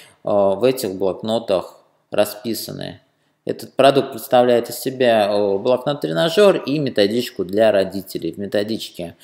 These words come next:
э, подробно расписано о том, что такое внимание, как его тренировать, э, и то, как правильно с ребенком упражнения делать.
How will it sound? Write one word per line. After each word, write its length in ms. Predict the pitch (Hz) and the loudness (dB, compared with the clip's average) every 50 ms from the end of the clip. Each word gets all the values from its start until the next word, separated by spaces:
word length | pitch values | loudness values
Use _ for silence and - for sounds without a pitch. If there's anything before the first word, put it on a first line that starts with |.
| - - - - - _ | -20 -20 -20 -20 -16 _
э, 100 | - 98 | -6 -6
подробно 760 | - - 117 113 - 120 120 110 90 92 95 90 85 82 - - _ - | 2 4 4 4 6 6 6 6 4 2 -2 -4 -6 -6 -10 -14 _ -6
расписано 680 | 92 107 110 - - - 110 98 - - 101 98 - | -4 -4 -4 -4 -6 -6 -6 -6 -6 -6 -8 -6 -6
о 80 | - | -8
том, 300 | - - - 107 92 - | -6 -4 -4 -4 -4 -6
что 180 | - - - 104 | -8 -12 -14 -8
такое 320 | - - - - 135 135 | -6 -6 -4 0 -2 -2
внимание, 480 | 139 156 165 180 190 202 220 214 190 160 | 0 -2 -4 -2 0 0 0 0 -2 -2
как 300 | - 143 123 - - - | 0 0 0 0 0 -2
его 160 | 104 101 107 | 0 0 0
тренировать, 880 | 104 - - 127 139 143 147 151 156 165 185 190 196 190 - - - - - - - - - - _ _ | 0 -2 -4 -4 -4 -2 -2 0 2 2 4 4 2 2 0 -6 -12 -14 -18 -20 -20 -20 -20 -20 _ _
э, 640 | - 101 98 98 98 98 95 98 92 95 92 92 92 - - | -2 0 2 4 6 6 6 6 6 6 4 4 2 0 -2
и 680 | 131 143 147 147 139 127 110 98 95 92 95 92 - - - - - - - - - - - - - - - - - - _ _ _ _ _ _ _ _ _ _ _ _ _ _ _ _ | -2 0 2 4 4 6 6 6 4 4 0 -2 -6 -14 -20 -20 -20 -20 -20 -20 -20 -20 -20 -18 -18 -18 -18 -20 -20 -20 _ _ _ _ _ _ _ _ _ _ _ _ _ _ _ _
то, 260 | - 143 143 143 131 - | 4 6 6 6 6 4
как 840 | - - 117 120 120 117 - - - - - - - - - _ | 4 6 6 6 6 4 0 -6 -12 -14 -18 -20 -20 -20 -10 _
правильно 480 | - 104 107 110 107 107 107 101 95 90 | 4 6 8 8 10 8 6 4 0 -2
с 100 | - - | -4 -6
ребенком 540 | 92 90 90 101 104 101 - - - - - | -8 -6 -4 -2 -4 -4 -4 -8 -12 -12 -12
упражнения 640 | 87 - 98 92 87 87 92 98 98 98 95 98 92 | -10 -4 -2 0 0 0 -2 -4 -6 -6 -6 -6 -8
делать. 460 | 82 85 85 80 - - - - | -8 -6 -6 -6 -6 -6 -10 -12